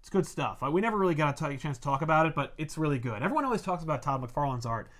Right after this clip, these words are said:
which, you know, take it as you will. But, like, I, but Alan Davis's art is consistent and,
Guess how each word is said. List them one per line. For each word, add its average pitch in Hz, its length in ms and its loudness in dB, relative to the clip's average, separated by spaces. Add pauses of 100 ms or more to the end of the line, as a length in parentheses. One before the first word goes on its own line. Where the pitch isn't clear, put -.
(200)
which, - 280 0
you 175 100 0
know, 113 320 -4 (600)
take 165 180 -2
it 143 60 0
as 123 120 -2
you 123 60 -2
will. 113 320 -2 (420)
But, 127 240 -2 (240)
like, 135 260 -2 (280)
I, 165 140 6 (180)
but 165 160 4
Alan 214 300 8
Davis's 202 380 6
art 147 340 4
is 135 400 2 (140)
consistent 180 720 0 (200)
and, 123 640 2